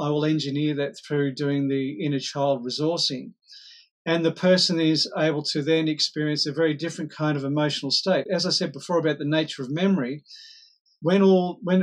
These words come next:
when the mind brain is reconstructing all these different elements of the experience, the emotional state during that reconstruction gets factored into that reconstruction.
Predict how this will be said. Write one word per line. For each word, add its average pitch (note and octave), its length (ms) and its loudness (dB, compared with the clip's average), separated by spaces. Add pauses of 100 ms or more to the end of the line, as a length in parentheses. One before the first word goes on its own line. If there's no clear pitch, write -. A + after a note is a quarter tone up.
when D#3+ 140 0
the D#3 80 0
mind F3 400 0
brain E3 260 -2
is C#3+ 180 -6
reconstructing F3 800 -2
all F#3 160 0
these F3 160 0
different D#3+ 300 -4
elements D#3 340 -2
of D3 80 -6
the C#3+ 80 -4
experience, C#3+ 720 0 (360)
the D3+ 60 0
emotional E3+ 600 2
state D#3 520 0
during E3 340 -4
that D#3 180 -2
reconstruction D3+ 840 -2
gets C#3 280 -4 (100)
factored D#3+ 320 -2
into D#3+ 300 0
that D3+ 180 2
reconstruction. D3+ 1000 -2